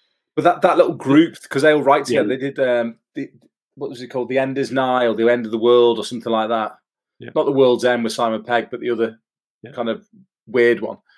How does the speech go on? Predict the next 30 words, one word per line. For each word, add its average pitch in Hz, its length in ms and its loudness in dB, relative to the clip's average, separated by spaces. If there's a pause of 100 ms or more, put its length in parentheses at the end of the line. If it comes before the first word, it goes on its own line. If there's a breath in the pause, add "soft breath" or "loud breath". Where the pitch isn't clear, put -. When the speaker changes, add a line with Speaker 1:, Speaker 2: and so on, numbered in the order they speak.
(280 soft breath)
Speaker 1:
They 135 160 4
did 139 160 2
a 127 40 4
Speaker 2:
Yeah. 123 60 6
Speaker 1:
lot. 135 160 2
They're 143 120 4
all 143 100 6
friends 135 400 0
who 113 100 2
write 113 260 0
together, 120 320 -4
aren't 120 160 -2
they? 127 100 -6
So 113 340 -6
you 113 180 -10
kinda 127 260 -4
go 120 140 0
for 113 140 -8
that 107 120 0
whole 107 240 -6
sort - 200 -12
of - 80 -16
feeling. 120 200 -4
I'm 123 120 -8
surprised 151 400 2
Dave 135 180 2
hasn't 151 200 0
mentioned 151 380 -6
Seth 131 220 -2
Rogen 120 400 -2